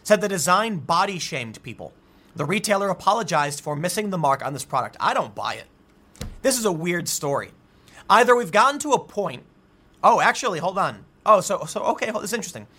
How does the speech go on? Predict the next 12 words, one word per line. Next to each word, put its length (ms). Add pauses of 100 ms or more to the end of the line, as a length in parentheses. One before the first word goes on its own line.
(320)
The 80
plates 400
were 120
called 300
out 60
on 100
Twitter 260
on 120
Sunday 280
by 160
Ali 300
Ward, 400